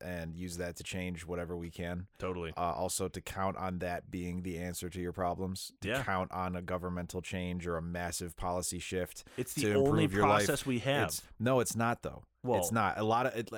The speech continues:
Speaker 1: and anyone who says, you know, "Everything would be fine for me if there was just this different law or something," is you are avoiding all the real things that you can do in your own life to improve your situation.
Speaker 2: Oh, sure.
Speaker 1: And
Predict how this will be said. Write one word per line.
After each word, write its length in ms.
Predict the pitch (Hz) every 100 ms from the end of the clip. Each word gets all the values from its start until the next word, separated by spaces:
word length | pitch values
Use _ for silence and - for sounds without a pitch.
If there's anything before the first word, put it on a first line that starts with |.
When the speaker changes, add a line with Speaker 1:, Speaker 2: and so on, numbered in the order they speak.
| 110
Speaker 1:
and 120 | 117
anyone 500 | 110 131 135 139 139
who 180 | 120 110
says, 580 | - 110 107 98 - - - -
you 140 | 98
know, 320 | 104 95 90 - _ _ _ -
"Everything 420 | 123 117 113 117
would 100 | 107
be 60 | 101
fine 320 | - 104 104
for 120 | -
me 160 | 101 92
if 120 | 92
there 100 | 101
was 160 | 98 87
just 220 | 98 -
this 160 | 95
different 340 | - 98 95 87
law 360 | 90 92 78 80 _ _
or 100 | 92
something," 460 | - 95 92 90 92
is 440 | 104 98 92 - -
you 380 | 107 107 107 -
are 340 | 101 98 98
avoiding 640 | 98 87 95 104 101 101 -
all 180 | 104 98
the 100 | 98
real 360 | 90 120 135
things 360 | - 104 95 87
that 80 | 90
you 160 | 95 95
can 160 | 98
do 200 | 90 95
in 120 | 92
your 160 | 85 82
own 240 | 95 107
life 240 | 101 95 -
to 180 | - 95
improve 380 | 90 104 98
your 100 | 92
situation. 640 | 90 95 87 92 107 190 95
Speaker 2:
Oh, 40 |
sure. 360 | - - 147 98
Speaker 1:
And 320 | 107 101